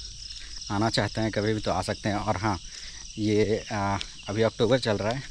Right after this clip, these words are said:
सितंबर से समझ लीजिए बारिश जहाँ ख़त्म हुआ तो सितंबर से स्टार्ट हो जाएगा फरवरी तक, कम से कम फरवरी तक, आ, घूमने के लिए सबसे best place और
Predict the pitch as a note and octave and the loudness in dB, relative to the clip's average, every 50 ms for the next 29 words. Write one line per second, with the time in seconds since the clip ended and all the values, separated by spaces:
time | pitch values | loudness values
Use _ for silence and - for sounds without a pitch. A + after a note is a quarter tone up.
0 | - - - - - - - - - - A2+ - - - A2+ G#2+ A2 A#2 B2 C3 | -12 -14 -16 -16 -16 -16 -16 -6 0 2 2 2 2 2 2 2 4 4 4 2
1 | C3 - - B2+ A#2+ B2 - - A#2+ A#2 A#2 A#2 A#2 A2+ G#2+ A#2 A2+ G#2+ - - | 2 0 0 2 2 2 2 0 0 0 0 0 0 0 2 0 0 0 -2 -6
2 | A2+ A2 A2 G2+ G#2 A2+ B2+ B2+ A#2 C3 B2 B2 - - G#2+ - B2+ B2+ A#2+ A#2+ | -2 4 6 6 8 8 6 4 4 4 2 2 2 -2 0 2 2 4 4 4
3 | A2 F#2+ F#2 - - - - - - - A2 G2+ - A2 - - - A2 G#2+ G#2+ | 4 2 0 -4 -10 -16 -16 -16 -10 -6 -2 2 4 4 4 2 2 0 2 4
4 | G#2+ A#2 A#2 A#2 - - A#2+ A2 G2+ - - A2 A2 A2+ B2 A#2 G2+ A2+ G#2 G#2+ | 6 6 4 4 2 0 0 0 0 2 2 2 2 4 4 4 6 6 6 4
5 | G#2 A2 - - G#2+ G2+ G#2 G#2 G2 A2 G#2 G2+ - G#2+ - - G#2 - - G#2+ | 4 0 0 2 2 4 6 4 4 4 2 0 0 0 0 0 -2 -2 -2 -4
6 | G2+ - - - - - - - A2+ G#2 - - A2+ G#2+ G#2 G2+ G#2+ A#2 A#2+ - | -4 -4 -6 -12 -12 -12 -8 -2 -2 0 4 4 4 6 6 4 4 4 2 2
7 | B2+ A#2+ G#2+ - A#2+ A2+ A2+ G#2+ A#2 G#2+ - - - - - - - - - - | 2 2 2 4 4 4 4 4 4 0 -2 -6 -18 -18 -18 -16 -16 -16 -16 -16
8 | - - G#2 G2 G2 G2 G#2 G2+ - A2+ G#2 A#2 A#2+ B2 A#2 A#2+ C3 C3 B2 B2+ | -12 -8 -4 -2 0 0 0 0 -2 -2 -2 2 4 6 6 6 6 4 4 2
9 | B2 - B2 A2 - - A#2+ G2+ G#2+ A2 G#2+ - - A#2+ A2+ A2 G#2+ A2+ A2 G#2 | 2 2 0 0 0 0 0 4 4 4 4 2 0 0 2 2 4 6 4 6
10 | G2+ | 6